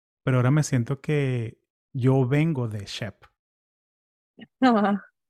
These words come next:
Speaker 1: O sea, como profesional, como, como persona, o sea, como individuo. Yo siento que muchos de los valores que yo tengo los, los he cultivado gracias a,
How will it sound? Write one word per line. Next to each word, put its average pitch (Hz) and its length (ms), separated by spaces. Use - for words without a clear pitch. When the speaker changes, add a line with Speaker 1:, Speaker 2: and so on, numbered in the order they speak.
Speaker 1:
O - 40
sea, 117 180
como 117 200
profesional, 147 1040
como, 113 540
como 110 220
persona, 202 420
o 113 40
sea, 120 140
como 120 180
individuo. 120 440
Yo 110 140
siento 123 260
que 139 220
muchos 131 220
de 151 40
los 165 120
valores 120 420
que 143 260
yo 113 160
tengo 147 460
los, 113 360
los 113 140
he 110 120
cultivado 151 720
gracias 143 420
a, 135 300